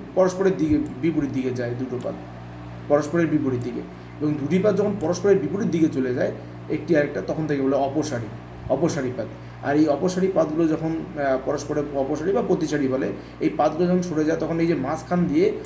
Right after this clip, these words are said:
এখান থেকে ম্যাগমা বাইরে বেরিয়ে আসে, নিচ থেকে অনেক কিছু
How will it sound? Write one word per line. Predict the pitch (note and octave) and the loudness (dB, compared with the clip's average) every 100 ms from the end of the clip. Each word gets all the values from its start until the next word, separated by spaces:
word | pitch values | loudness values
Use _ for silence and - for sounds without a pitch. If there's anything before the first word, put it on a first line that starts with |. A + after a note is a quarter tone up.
| - - | -8 -6
এখান | D3 E3 | -2 -2
থেকে | D#3 D3+ | 0 0
ম্যাগমা | D3 C#3+ C3 D3 C3+ | 0 -2 -2 -2 0
বাইরে | C3 C3 C3+ | 2 2 2
বেরিয়ে | C3 C3 C3 C3 | 0 2 2 0
আসে, | B2+ - - - - C#3+ | -2 -4 -4 -10 -12 -8
নিচ | C#3+ - | -8 -4
থেকে | C3+ C3 B2+ - | -2 -2 -2 -2
অনেক | D#3 D3+ | -2 -2
কিছু | D3+ C3 | -2 -2